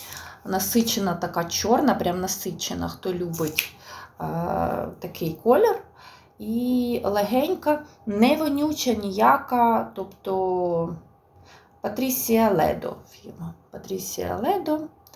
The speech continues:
Е, тобто непогана фірма Патрісія Ледо. Вона була за двісті з чимось гривень по акції. Так, взагалі вона там чотириста, около чотирьохсот гривень. Ну, на туші були в Єві класні знижки.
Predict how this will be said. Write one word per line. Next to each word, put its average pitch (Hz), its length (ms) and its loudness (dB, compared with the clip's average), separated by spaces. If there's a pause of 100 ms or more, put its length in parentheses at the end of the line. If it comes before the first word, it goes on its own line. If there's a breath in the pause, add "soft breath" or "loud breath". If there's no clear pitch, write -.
(640 loud breath)
Е, 98 540 -6 (200)
тобто 190 760 -8 (120)
непогана 220 540 0
фірма 247 360 0
Патрісія 196 580 -4
Ледо. 160 260 -2 (140)
Вона 208 280 0
була 202 260 2
за 196 140 0
двісті 208 540 -6
з 202 40 -8
чимось 175 420 -6
гривень 247 400 0
по - 280 -4
акції. - 540 -6
Так, 220 220 -2
взагалі 190 360 -2
вона 175 220 -2
там 180 160 -6
чотириста, 233 580 -4
около 170 300 -4
чотирьохсот 160 640 -8
гривень. - 360 -8 (600 loud breath)
Ну, 294 360 0
на 208 160 2
туші 254 320 -2
були 214 280 2
в 202 60 -4
Єві 190 280 -2
класні 190 460 0
знижки. - 600 -4